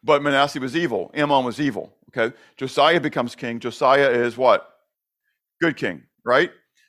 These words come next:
And so bringing reforms in, but not to the extent that you think it is. Again, if you were here when we studied the book of Jeremiah,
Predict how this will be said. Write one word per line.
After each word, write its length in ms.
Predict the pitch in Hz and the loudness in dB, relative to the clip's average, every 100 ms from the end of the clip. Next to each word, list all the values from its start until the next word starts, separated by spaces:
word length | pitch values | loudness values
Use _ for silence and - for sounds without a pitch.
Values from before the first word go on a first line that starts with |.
| - | -16
And 100 | 123 | -8
so 280 | 147 123 120 | 0 2 0
bringing 420 | 113 143 143 135 | -2 -2 0 -4
reforms 520 | 123 - 139 135 104 | -6 -6 -4 -4 -6
in, 180 | 92 76 _ _ - | -12 -14 _ _ -2
but 120 | 156 | -2
not 420 | 156 170 226 226 _ - | 0 2 2 -2 _ -8
to 100 | 175 | -4
the 80 | 170 | -4
extent 380 | - 175 170 | -4 -4 -4
that 100 | 170 | -8
you 100 | 175 | -14
think 220 | 175 196 165 | -10 -8 -6
it 80 | |
is. 160 | 113 104 | -6 -8
Again, 320 | 117 147 139 | -6 -4 -4
if 160 | 135 123 | -10 -12
you 120 | 127 | -10
were 100 | 127 | -6
here 160 | 139 131 | -4 -4
when 140 | 127 | -4
we 80 | 123 | -8
studied 280 | - 127 117 | -6 -6 -6
the 80 | 110 | -10
book 140 | 113 | -10
of 60 | 95 | -12
Jeremiah, 520 | 107 117 165 151 | -8 -2 0 2